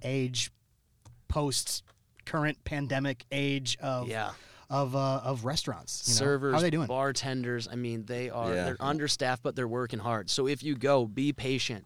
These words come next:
Speaker 2: especially this week. There's gonna be more people out there,
Speaker 1: Yeah.
Speaker 2: especially if you go on the weekend. Be patient. Be nice to 'em. They're working their tail off. They're running around.
Speaker 1: Right.
Speaker 2: And there's specials.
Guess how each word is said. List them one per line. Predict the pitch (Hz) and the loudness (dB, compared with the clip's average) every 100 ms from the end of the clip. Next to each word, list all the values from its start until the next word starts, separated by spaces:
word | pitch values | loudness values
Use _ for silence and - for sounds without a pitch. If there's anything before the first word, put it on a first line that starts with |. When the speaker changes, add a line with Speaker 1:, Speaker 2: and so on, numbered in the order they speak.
| _ 123 | _ 0
Speaker 2:
especially | 127 - 143 - 151 | 2 4 2 2 2
this | 135 - | 2 0
week. | 131 120 | 0 -4
There's | 123 110 | -6 -6
gonna | - 131 127 | -6 -6 -4
be | 131 | -2
more | 120 117 | -2 -2
people | - 127 117 110 | -2 -4 -2 -2
out | 107 - | -4 -6
there, | 113 110 - _ | -4 -6 -8 _
Speaker 1:
Yeah. | 110 101 92 - | -8 -8 -4 0
Speaker 2:
especially | - 139 131 139 | 2 2 2 0
if | 120 | 0
you | 127 | -2
go | 123 | -2
on | 120 | -2
the | 113 | -2
weekend. | 113 107 - 110 107 - _ _ | -4 -6 -6 -8 -8 -12 _ _
Be | 117 117 | -8 -8
patient. | - 113 107 123 113 - - _ _ _ _ - | -4 -4 -2 -2 -4 -6 -16 _ _ _ _ -4
Be | 123 | -2
nice | 113 110 - - | -2 0 0 0
to | 120 | -2
'em. | 110 104 - - | -6 -8 -10 -6
They're | 123 | -4
working | 123 123 120 | -2 -2 -2
their | 113 104 | -4 -2
tail | - 117 107 | -2 -2 0
off. | 107 110 - | 0 -2 -2
They're | 120 117 | -4 -2
running | 123 117 | -4 -4
around. | 110 113 110 113 | -6 -6 -6 -6
Speaker 1:
Right. | 117 107 - | -6 -8 -6
Speaker 2:
And | 131 170 - 120 | 0 2 0 -2
there's | 156 143 | 0 2
specials. | - 143 165 95 - - | 4 2 2 -2 -4 -6